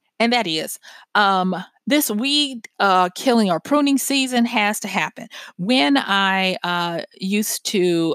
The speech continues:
uh, work as a cosmetologist to put myself to school and, you know, make ends meet and stuff,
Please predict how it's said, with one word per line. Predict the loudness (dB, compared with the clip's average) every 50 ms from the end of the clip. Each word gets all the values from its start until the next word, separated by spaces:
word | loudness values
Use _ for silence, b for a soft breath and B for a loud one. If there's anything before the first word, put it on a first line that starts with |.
| -2
uh, | -2 -2 -2 -2 -2 -2 -2 -2 -2 -4 -8
work | -4 0 2 2 2 2 -2 -10 -4 0
as | 0 0 2 0
a | -2
cosmetologist | -2 -2 -2 -2 -2 -4 -2 0 0 0 0 -2 -6 -8 -10
to | -10 -10
put | -6 -6
myself | -6 -4 -6 -6 -8
to | -8 -12
school | -12 -6 -2 2 2 4 4 2 2 -2
and, | -2 -2 0
you | 2
know, | 2 2 2 0 0
make | 0 0 0 -2 -2 _
ends | 0 0 0 0 0
meet | 0 0 0 0
and | -2 -2
stuff, | 0 0 0 0 0 0